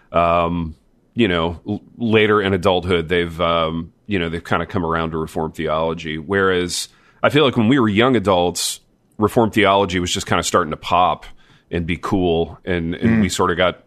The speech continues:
Speaker 1: onboarded to it at, you know, at a, a more formative time in our lives, maybe. But, uh, but yeah, for them, I think the whole rapture deal was kind of, kind of a, a bit of a thing. And I remember, you know, I remember being in high school youth group,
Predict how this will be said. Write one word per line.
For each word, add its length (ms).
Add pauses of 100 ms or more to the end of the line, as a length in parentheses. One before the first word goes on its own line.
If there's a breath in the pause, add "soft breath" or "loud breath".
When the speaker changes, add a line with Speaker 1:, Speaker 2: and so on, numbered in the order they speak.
Speaker 1:
onboarded 600
to 200
it 320
at, 200 (600 soft breath)
you 120
know, 260
at 100
a, 160 (240)
a 80
more 300
formative 460
time 260
in 60
our 120
lives, 360
maybe. 280
But, 440
uh, 380 (480 loud breath)
but 120
yeah, 220
for 160
them, 240
I 60
think 180
the 80
whole 120
rapture 380
deal 360
was 180
kind 320
of, 300
kind 200
of 100 (140)
a, 360
a 40
bit 180
of 100
a 40
thing. 340
And 80
I 40
remember, 680 (680 loud breath)
you 80
know, 80
I 120
remember 320
being 200
in 80
high 160
school 280
youth 280
group, 400